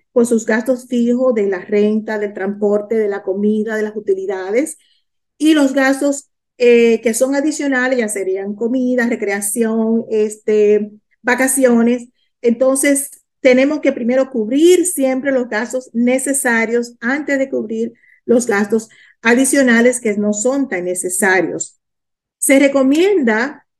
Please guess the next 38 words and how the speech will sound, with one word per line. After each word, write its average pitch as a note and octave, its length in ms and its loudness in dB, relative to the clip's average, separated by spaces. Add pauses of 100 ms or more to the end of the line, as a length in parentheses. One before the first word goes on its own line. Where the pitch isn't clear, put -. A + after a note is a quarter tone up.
(140)
ahorrar A3 800 0 (720)
por C#4 140 -2
lo D4 100 -2
menos F4+ 240 0
un D4+ 140 -4
diez C#4 200 0
por C#4+ 160 -4
ciento C4+ 380 -4
de B3 140 2
tu G#3 280 -4
ingreso. G#3 640 -4 (680)
Eh, C4+ 320 2
hay D4+ 160 4
dos E4 220 4
tip-, - 380 -4
diferentes B3 760 -2
tipos C4 360 -4
de D4 80 -2
ahorros. B3+ 580 0
Están G#3+ 580 -4 (340)
ahorros C4+ 380 0
a B3+ 80 2
largo A3+ 280 2
plazo, A#3 480 0
que B3+ 100 0
se A#3 140 -2
recomienda G#3 520 -4
siempre A3 460 -4
un G3+ 240 -4
four G3+ 160 -6
oh F3 100 -2
one F3+ 140 -10
K A#3 460 2
o G#3 80 2
un G#3 200 -6
I G3+ 180 -4
R G3 200 -2
A, A#3+ 340 0